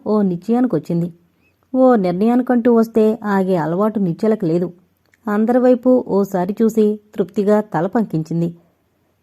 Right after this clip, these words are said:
ఎడమ చేతిలోకి టార్చ్ లైట్ మార్చుకుంది. కుడి చేతిలోకి కర్రను తీసుకుంది. వేగంగా అడుగులు వేస్తూ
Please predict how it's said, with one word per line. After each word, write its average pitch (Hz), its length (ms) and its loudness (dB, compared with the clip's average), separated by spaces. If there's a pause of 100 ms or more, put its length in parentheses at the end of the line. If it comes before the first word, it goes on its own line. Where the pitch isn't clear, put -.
ఎడమ 196 280 0
చేతిలోకి 226 540 2
టార్చ్ 170 400 -2
లైట్ 202 180 -2
మార్చుకుంది. 170 640 -2 (560)
కుడి 247 200 2
చేతిలోకి 247 500 2
కర్రను 202 360 -2
తీసుకుంది. 175 500 -2 (540)
వేగంగా 208 640 0
అడుగులు 180 440 0
వేస్తూ 202 480 0